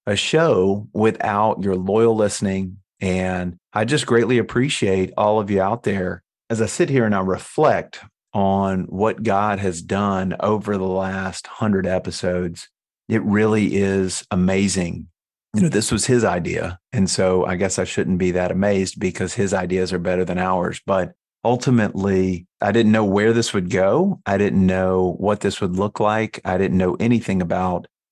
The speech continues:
podcasting or, you know, doing any type of interview series. And, you know, it all started,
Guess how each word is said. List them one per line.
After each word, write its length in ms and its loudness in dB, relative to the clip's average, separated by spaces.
podcasting 880 -2
or, 560 0
you 120 -2
know, 100 -2
doing 380 0
any 160 2
type 320 -4
of 160 -6
interview 480 0
series. 800 2
And, 580 -4
you 80 2
know, 80 2
it 60 0
all 180 2
started, 640 0